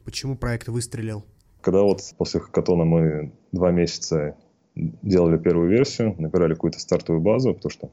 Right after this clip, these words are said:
Speaker 2: мы решили, что будем делать свою базу заведений. И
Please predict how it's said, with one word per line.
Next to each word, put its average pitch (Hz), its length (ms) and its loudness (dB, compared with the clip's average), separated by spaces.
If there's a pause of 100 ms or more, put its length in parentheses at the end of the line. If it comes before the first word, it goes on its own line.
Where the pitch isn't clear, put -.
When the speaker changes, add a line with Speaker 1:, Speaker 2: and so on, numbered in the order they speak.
Speaker 2:
мы 82 100 -2
решили, 78 240 -2
что 73 180 -6
будем 76 200 -2
делать 78 180 0
свою 104 220 4
базу 90 220 4
заведений. 82 560 2 (640)
И 76 240 -2